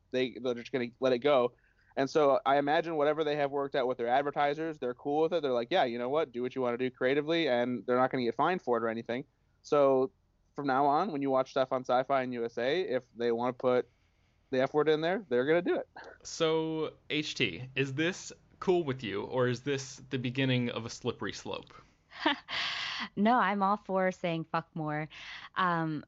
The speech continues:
Speaker 3: I think this makes a lot of sense because Mister Robot, which airs on U S A and is one of the most violent, brutal, and soul-crushing shows I've seen,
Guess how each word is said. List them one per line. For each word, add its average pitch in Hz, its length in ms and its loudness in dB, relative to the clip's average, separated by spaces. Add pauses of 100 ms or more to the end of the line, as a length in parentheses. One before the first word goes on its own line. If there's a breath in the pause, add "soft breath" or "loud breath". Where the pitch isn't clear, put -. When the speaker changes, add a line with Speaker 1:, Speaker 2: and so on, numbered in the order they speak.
(100)
Speaker 3:
I 208 140 2
think 269 240 0
this 233 200 -2
makes 220 220 0
a - 20 -2
lot 220 220 0
of 220 80 -6
sense 254 260 0
because 185 380 -2
Mister 185 320 0
Robot, 185 420 2
which 165 160 -4
airs 170 220 -2
on 160 160 -4
U 160 100 -2
S 156 220 -2
A 156 360 0
and 160 160 -4
is 151 140 -2
one 170 180 2
of 160 120 0
the 160 80 0
most 160 260 0
violent, 165 540 0 (500 loud breath)
brutal, 175 400 4
and 165 240 -4
soul-crushing 175 640 -2
shows 165 440 -4
I've 156 140 -8
seen, 160 640 -8